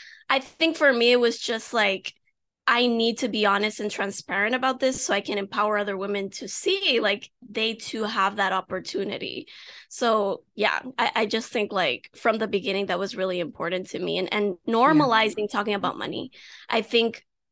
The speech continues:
Speaker 1: there's a lot of shame and guilt that we can feel around wanting money, around desiring to charge more, about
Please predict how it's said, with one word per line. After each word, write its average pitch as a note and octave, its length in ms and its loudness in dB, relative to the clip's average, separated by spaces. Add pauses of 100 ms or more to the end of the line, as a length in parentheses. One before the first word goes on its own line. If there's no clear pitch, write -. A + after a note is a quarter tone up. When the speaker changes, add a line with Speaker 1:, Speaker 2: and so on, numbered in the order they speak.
Speaker 1:
there's A3 220 0
a A3 60 2
lot F#3 180 0
of - 100 -4
shame D#4 340 2 (960)
and A3+ 240 0
guilt C4+ 520 0 (100)
that A3 220 2
we A#3 100 -2
can A#3 200 -2
feel A3+ 580 -2
around G3+ 360 2
wanting G#3 340 -2
money, D4 240 0
around A3 240 0
desiring G3 560 -2
to C4+ 100 -6
charge B3+ 340 -2
more, A#3+ 320 2
about F#3+ 580 0